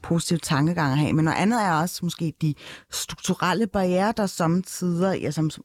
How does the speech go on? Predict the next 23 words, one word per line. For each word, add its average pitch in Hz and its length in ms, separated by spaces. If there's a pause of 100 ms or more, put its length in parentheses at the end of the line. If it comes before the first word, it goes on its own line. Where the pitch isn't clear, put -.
(180)
øh, 156 60
rapporten 156 540
også 151 360
giver 151 160
antydninger 151 560
af. 147 180 (600)
Og 185 240
i 196 40
den 240 140
forbindelse, 233 440
der 233 160
har 226 280
jeg 202 220
faktisk - 480
allieret 180 400
mig 214 160
med, 170 260 (180)
øh, 151 320
Kvindeøkonomien, 233 880
som 147 180
er 131 40
en 131 160
interesseorganisation. 202 1040